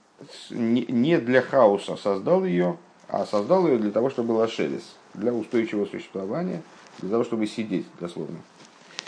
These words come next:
А, что это означает? А, что Всевышний создал мир не для того, чтобы он воротился в источник и, и растворился как бы в этом источнике,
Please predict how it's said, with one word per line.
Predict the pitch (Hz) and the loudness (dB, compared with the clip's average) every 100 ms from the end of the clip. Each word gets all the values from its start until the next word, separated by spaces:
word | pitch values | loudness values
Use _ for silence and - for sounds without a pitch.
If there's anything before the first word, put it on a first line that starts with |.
| - - - | -18 -20 -6
А, | 98 95 95 | -2 0 0
что | - 127 | 0 2
это | 107 104 | 2 2
означает? | 101 92 92 92 107 190 - - - - - | 0 -4 -6 -4 -4 -4 -6 -18 -20 -12 -2
А, | 104 101 104 - - - - - | 4 4 4 0 -12 -20 -20 -18
что | - 104 95 92 - 92 - | -4 2 4 2 0 -8 -6
Всевышний | 113 123 120 | -4 -2 -2
создал | 98 101 113 104 | 0 2 6 6
мир | 104 127 101 | 4 0 0
не | 110 127 | 0 0
для | 104 101 | 0 2
того, | 101 104 98 | 4 2 2
чтобы | 90 101 | -4 -6
он | 87 82 92 90 90 | -6 -6 -8 -6 -2
воротился | 95 101 101 92 87 92 | 4 4 4 -2 -2 -2
в | |
источник | 107 95 185 120 104 | -2 0 -2 -2 -6
и, | 92 92 90 - 101 95 | -4 -2 -2 -4 -8 -6
и | 92 | -4
растворился | 95 - 110 104 101 98 85 | -6 -4 0 2 0 -4 -6
как | 82 | -6
бы | 80 | -4
в | |
этом | 85 85 95 | -4 -4 -6
источнике, | 98 87 - | -6 -10 -12